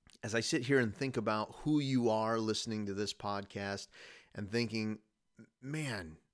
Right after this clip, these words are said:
you've just had a really rough week, and now you're finally gonna get an opportunity to kick it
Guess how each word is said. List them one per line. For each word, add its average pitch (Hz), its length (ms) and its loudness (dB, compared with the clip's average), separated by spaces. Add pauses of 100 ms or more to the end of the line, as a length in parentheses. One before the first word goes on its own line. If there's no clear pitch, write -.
(260)
you've 107 140 -4
just 156 180 2
had 117 160 0
a 101 40 2
really 180 260 2
rough 147 360 0
week, 113 460 -2
and 101 140 -8
now 139 200 0
you're 123 200 2
finally 131 440 0
gonna 117 220 0
get 107 140 0
an 101 100 -2
opportunity 110 840 0 (360)
to 113 100 2
kick - 320 -2
it 110 100 0